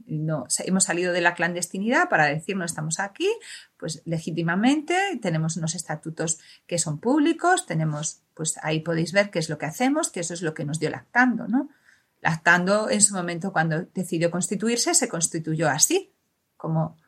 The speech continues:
con, con, con todas las premisas que hay que cumplir de la ley, a eso nos sujetamos siempre, para que no haya confusión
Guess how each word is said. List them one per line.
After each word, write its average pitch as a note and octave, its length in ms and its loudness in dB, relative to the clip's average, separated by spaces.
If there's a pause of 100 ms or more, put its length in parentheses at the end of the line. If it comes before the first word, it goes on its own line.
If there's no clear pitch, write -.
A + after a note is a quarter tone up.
(160)
con, D#3+ 220 -10
con, - 260 -6
con - 260 -6
todas B3+ 260 10
las A3 140 4
premisas A#3 460 2
que E3 200 0
hay D#3 140 4
que F#3 140 -6
cumplir B3 480 -2
de A3 100 0
la E3 140 2
ley, A#3+ 320 2
a E3 120 6
eso F3+ 220 2
nos G#3+ 200 2
sujetamos D#3+ 500 0
siempre, C#3+ 400 -6
para C#3 240 -2
que D#3+ 80 -4
no D#3+ 80 0
haya D#3+ 160 0
confusión B3+ 600 0